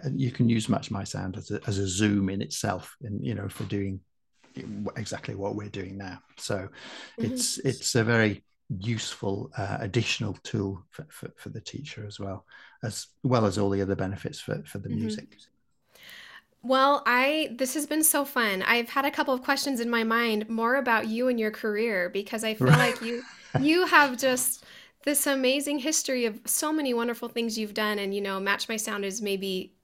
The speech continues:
Speaker 2: the more recent years.
Speaker 1: Mm-hmm.
Speaker 2: Um, but I would just love to hear, since we have you here,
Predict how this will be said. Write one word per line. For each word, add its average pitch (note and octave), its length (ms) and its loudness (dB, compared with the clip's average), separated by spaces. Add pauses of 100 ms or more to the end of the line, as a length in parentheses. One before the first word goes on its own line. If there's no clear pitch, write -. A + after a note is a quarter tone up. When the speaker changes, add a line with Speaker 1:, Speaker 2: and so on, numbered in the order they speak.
(100)
Speaker 2:
the G#3 100 -4
more G3+ 220 -2
recent G3 340 -2
years. F#3 460 -2 (180)
Speaker 1:
Mm-hmm. A#2+ 240 6 (100)
Speaker 2:
Um, G3+ 280 2
but B3 160 2
I C#4 160 6
would F#4 160 2
just C#4 200 -2
love C4+ 160 0
to B3+ 80 -4
hear, C#4 160 -2
since B3 300 -4
we A#3+ 100 -4
have B3+ 220 0
you B3 140 -2
here, F#3+ 380 -4